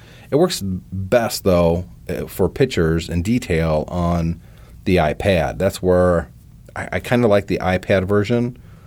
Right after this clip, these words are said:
but the iPhone version is better simply because you need an internet connection for this to really work.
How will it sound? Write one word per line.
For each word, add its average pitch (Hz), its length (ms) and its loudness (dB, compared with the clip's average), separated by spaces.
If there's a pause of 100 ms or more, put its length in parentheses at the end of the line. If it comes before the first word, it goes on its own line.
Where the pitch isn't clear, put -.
(260)
but 92 420 0
the 90 160 2
iPhone 107 440 2
version 87 560 0 (280)
is 85 100 -8
better 90 640 0 (200)
simply 160 380 0
because 80 680 -2 (460)
you 107 140 0
need 110 180 4
an 107 100 0
internet 95 320 0
connection 90 360 -4
for 85 100 -6
this 73 160 -6
to - 120 -8
really 76 220 0
work. - 380 -6